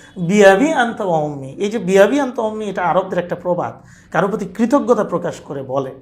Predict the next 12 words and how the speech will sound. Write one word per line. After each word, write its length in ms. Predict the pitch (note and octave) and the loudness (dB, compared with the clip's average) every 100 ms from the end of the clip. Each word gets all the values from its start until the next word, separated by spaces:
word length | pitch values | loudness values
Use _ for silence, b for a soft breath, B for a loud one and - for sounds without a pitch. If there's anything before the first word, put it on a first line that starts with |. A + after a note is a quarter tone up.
| B B | B B
যে, 60 | E3+ | -2
"আমার 220 | D#3+ D3 | -2 -2
মা 180 | E3 F#3 | -2 0
বাবা 200 | D#3+ C#3+ | 0 -2
আপনার 260 | F3 D3 | -4 -12
কোরবান 400 | - G3+ G3 E3 | -2 -2 0 -2
হোক।" 300 | - C#3+ - - b b b - | -4 -12 -16 -20 b b b 4
"ইয়া 140 | G3+ | 6
রাসূলুল্লাহ, 500 | C4 C#4+ D4 C#4 G#3+ | 6 4 2 2 0
হাল 220 | F3+ A#3 | 0 -4
মিন 160 | C#4+ D4 | -2 -2
আহাদিন 560 | A#3 C4 B3+ F#3 C#3 | -2 -2 -4 -8 -10